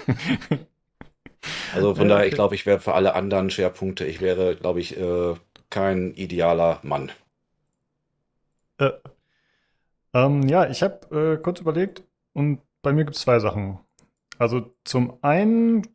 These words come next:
Speaker 2: würde ich, würde ich auch Questschreiber ganz cool finden oder Storyschreiber, aber ich stell's mir gar nicht mal so einfach vor, wie man denkt, ne? Man denkt immer,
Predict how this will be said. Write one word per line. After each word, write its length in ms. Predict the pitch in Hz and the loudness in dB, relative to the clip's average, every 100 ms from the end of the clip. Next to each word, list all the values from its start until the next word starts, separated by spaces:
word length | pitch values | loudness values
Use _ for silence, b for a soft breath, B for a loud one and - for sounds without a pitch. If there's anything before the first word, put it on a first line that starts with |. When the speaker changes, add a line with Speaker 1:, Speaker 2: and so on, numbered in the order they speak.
| - | -4
Speaker 2:
würde 200 | 165 165 | 0 0
ich, 260 | 156 - 139 | -2 -6 -8
würde 120 | 147 | -8
ich 100 | 147 | -4
auch 200 | 160 170 | -4 -4
Questschreiber 800 | - 175 - 175 170 175 165 160 - | -2 -2 -2 -2 0 2 0 -2 -4
ganz 220 | 160 - | -4 -2
cool 100 | 185 | -2
finden 200 | 170 170 | 0 0
oder 120 | 139 139 | 0 -2
Storyschreiber, 540 | 165 165 - 165 160 | -2 -4 -2 0 0
aber 120 | 143 | 0
ich 180 | 160 - | -2 -6
stell's 300 | - 165 185 | -4 -4 0
mir 120 | 180 | 0
gar 80 | 180 | 0
nicht 100 | 190 | 0
mal 80 | 170 | 0
so 60 | 151 | 2
einfach 240 | 156 127 | 0 0
vor, 180 | - 120 | 0 2
wie 60 | 123 | 2
man 140 | 131 | 4
denkt, 200 | 131 113 | 4 4
ne? 60 | 131 | 4
Man 160 | 131 | 4
denkt 180 | 151 170 | 4 2
immer, 220 | 143 139 | 4 2